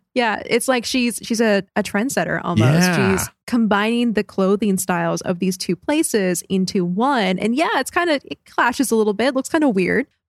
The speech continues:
Speaker 1: but it's the very first example of someone trying to merge aspects of two cultures into one outfit.
Speaker 2: I admire her so much more after this conversation.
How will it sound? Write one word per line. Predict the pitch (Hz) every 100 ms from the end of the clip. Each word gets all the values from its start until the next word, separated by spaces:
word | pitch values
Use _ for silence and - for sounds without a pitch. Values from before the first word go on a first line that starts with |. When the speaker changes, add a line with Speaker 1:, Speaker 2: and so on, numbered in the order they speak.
| -
Speaker 1:
but | 214 -
it's | 214
the | 226 208
very | 226 254
first | - 226 214
example | 196 190 185 196 175 -
of | 170 170 170 170 - -
someone | - 214 226
trying | - 208 196
to | 202
merge | 180 175 185 185 185 185 - -
aspects | 190 190 - 196 180 -
of | 175
two | - 269
cultures | - 175 - 175 -
into | 185 180 190 180
one | 160 156
outfit. | - - 87 - - -
Speaker 2:
I | 107
admire | 113 87 73 73
her | 71
so | - 80
much | 71 -
more | 76 69 73 - -
after | 73 73
this | 73 76 -
conversation. | - - - - - 98